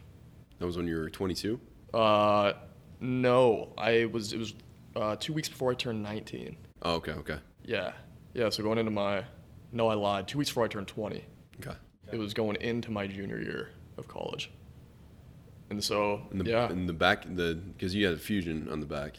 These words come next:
Speaker 2: Yeah, yeah, same,
Speaker 1: And then
Speaker 2: same surgery Tiger had. I think it's the
Speaker 1: Okay.
Speaker 2: same levels, too. Um, yeah, it was interesting. So I, yeah, I went to Seattle. I was under-recruited pretty much out of high school. I just,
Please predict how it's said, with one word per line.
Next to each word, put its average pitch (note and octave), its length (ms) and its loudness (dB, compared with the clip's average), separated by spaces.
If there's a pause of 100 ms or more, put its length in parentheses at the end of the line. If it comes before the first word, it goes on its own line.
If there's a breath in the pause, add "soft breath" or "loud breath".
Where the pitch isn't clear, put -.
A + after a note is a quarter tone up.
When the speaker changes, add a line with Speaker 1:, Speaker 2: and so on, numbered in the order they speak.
Speaker 2:
Yeah, C#3+ 140 10
yeah, A#2+ 140 10
same, B2 240 6
Speaker 1:
And D#2+ 80 0
then D2 60 -2
Speaker 2:
same C#3+ 240 6
surgery A#2 300 6
Tiger G2+ 240 2
had. G2 120 2
I G#2+ 100 0
think A#2 100 4
it's G#2 100 0
the - 60 2
Speaker 1:
Okay. G#2 80 2
Speaker 2:
same G2+ 100 2
levels, G2+ 280 2
too. - 200 0 (600 loud breath)
Um, A#2 340 12
yeah, E3 100 8
it F3+ 60 8
was E3 140 10
interesting. D#3 340 6
So B2 120 4
I, C#3 100 8
yeah, C#3 140 8
I - 20 8
went D3 160 6
to D#3+ 80 4
Seattle. C#3+ 480 8
I A#2 40 8
was A#2+ 100 4
under-recruited A#2+ 680 2
pretty A2+ 160 -2
much G#2+ 160 -2
out G2 80 4
of F#2+ 40 -4
high G2+ 100 2
school. G2+ 180 0
I G#2 40 4
just, G2 140 -4